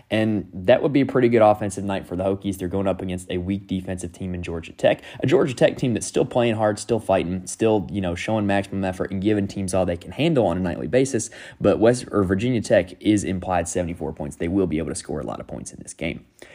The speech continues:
Alabama and Tennessee is another game that we want to target. Uh, Vegas has the total at a hundred forty-three point five. KenPom has this as Tennessee seventy-one to sixty-nine, which would be a hundred forty total points.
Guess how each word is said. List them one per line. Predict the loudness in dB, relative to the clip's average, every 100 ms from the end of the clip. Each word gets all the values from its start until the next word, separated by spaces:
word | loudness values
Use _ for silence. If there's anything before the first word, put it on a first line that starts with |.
| -20 -20 -2 6
Alabama | 6 6 4 2
and | 2
Tennessee | 2 2 6 4 4 -4 _ _ _ _ -20 _ _
is | 4 6
another | 8 8
game | 6 6
that | 6
we |
want | 6 4
to | 4
target. | 4 4 2 -2
Uh, | -2 2
Vegas | 4 4 4
has | 2 -2 -2
the | -4
total | 0 0 2
at | 0
a | 0
hundred | -2 -2
forty-three | -2 -4 -2 -4 -4
point | -8 -6
five. | -2 -2 -4 -8 -20 -4
KenPom | 2 2 2 0 2
has | 0 2
this | 2 2
as | 2 0 -2
Tennessee | -4 -4 -2 -4
seventy-one | -4 0 0 0 0 0 -2
to | -4
sixty-nine, | -4 -6 -6 -6 -4 -4
which | -4 -4
would |
be | -6
a | -6
hundred | -6 -6 -4
forty | -4 -4 -4
total | -6 -8
points. | -2 -2 -2